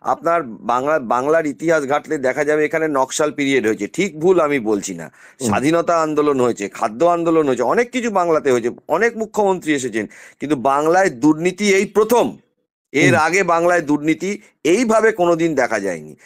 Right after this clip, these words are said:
Speaker 1: বাংলার ইতিহাস ঘাঁটলে আপনি কোনোদিন বাংলার ইতিহাসের পাতায় কোনোদিন দুর্নীতি এইভাবে আপনি দেখতে পাবেন না।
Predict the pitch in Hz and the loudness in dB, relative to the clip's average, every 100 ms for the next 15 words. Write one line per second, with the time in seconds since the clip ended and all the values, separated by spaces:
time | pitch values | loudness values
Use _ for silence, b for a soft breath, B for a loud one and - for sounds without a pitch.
0 | B - 90 131 156 175 156 - 202 220 | B -8 -2 2 4 4 2 0 2 2
1 | 175 156 143 151 139 139 123 139 156 165 | 2 -2 -2 0 0 -2 -2 0 2 0
2 | 135 135 151 151 143 180 190 196 196 147 | 0 0 2 0 -2 0 0 0 0 0
3 | 123 120 B B B - 165 220 240 226 | 2 0 B B B -2 2 4 2 0
4 | 151 175 185 185 - 190 185 170 170 170 | 2 0 2 0 2 2 2 2 2 2
5 | 143 180 139 - 95 76 67 62 - | 0 0 -2 -2 -8 -10 -18 -20 -20